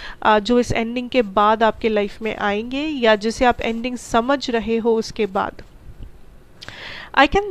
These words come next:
tell you that यहाँ पे कुछ healing है किसी family member के साथ जो आज आप realize कर रहे हो या आप कर रहे हो या आप हर दिन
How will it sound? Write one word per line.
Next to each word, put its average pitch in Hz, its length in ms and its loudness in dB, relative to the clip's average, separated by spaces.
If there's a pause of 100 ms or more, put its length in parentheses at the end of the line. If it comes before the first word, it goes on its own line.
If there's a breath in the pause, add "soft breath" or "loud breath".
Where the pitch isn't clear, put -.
(180)
tell 277 320 6
you 302 160 2
that 254 220 8 (120)
यहाँ 240 500 2
पे - 80 -2
कुछ - 400 -4 (200)
healing 294 520 2
है 226 360 0
किसी 254 300 -4
family 247 460 2
member 226 400 0
के 254 160 -4
साथ 220 400 0
जो 233 120 2 (100)
आज 226 440 2 (420 loud breath)
आप 240 140 8 (160)
realize 254 500 6
कर 262 220 4
रहे 254 260 0
हो 254 240 0
या 233 180 2
आप - 240 2
कर 240 220 2
रहे 240 300 0
हो 240 260 2
या 226 180 2
आप 226 160 2
हर 262 280 4
दिन 220 340 0